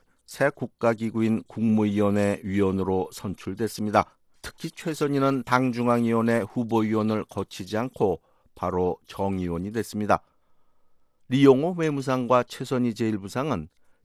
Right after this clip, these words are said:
지난 사월 블라디보스토크에서 열린 김정은 위원장과 블라디미르 푸틴 러시아 대통령의 정상회담에서 북측 배석자로 참석하기도 했습니다.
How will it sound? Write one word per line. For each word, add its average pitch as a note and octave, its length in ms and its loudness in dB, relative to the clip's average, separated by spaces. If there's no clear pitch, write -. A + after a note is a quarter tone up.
지난 C3 340 4
사월 A#2+ 320 -2
블라디보스토크에서 B2 1200 -4
열린 A2+ 460 0
김정은 A2 520 0
위원장과 G#2 680 2
블라디미르 B2 680 4
푸틴 - 360 -6
러시아 A#2 440 2
대통령의 A2+ 800 0
정상회담에서 G#2 1040 -2
북측 - 680 -8
배석자로 G#2+ 880 0
참석하기도 G2 800 -6
했습니다. A2+ 480 2